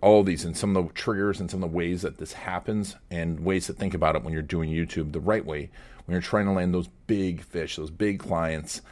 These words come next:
high value clients. If you know me, I don't like the word t-, high ticket.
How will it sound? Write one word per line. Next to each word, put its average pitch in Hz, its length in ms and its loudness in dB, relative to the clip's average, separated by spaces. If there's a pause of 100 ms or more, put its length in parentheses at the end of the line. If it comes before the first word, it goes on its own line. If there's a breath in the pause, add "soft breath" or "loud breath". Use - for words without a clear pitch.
high 101 320 2
value 82 360 -2
clients. - 420 -12 (640)
If - 100 -12
you 95 60 -4
know 98 140 4
me, 92 180 2
I 87 140 0
don't 95 240 4
like 85 280 0 (100)
the 90 60 -10
word 82 220 -2 (160)
t-, - 140 -10
high 85 180 0
ticket. - 420 -4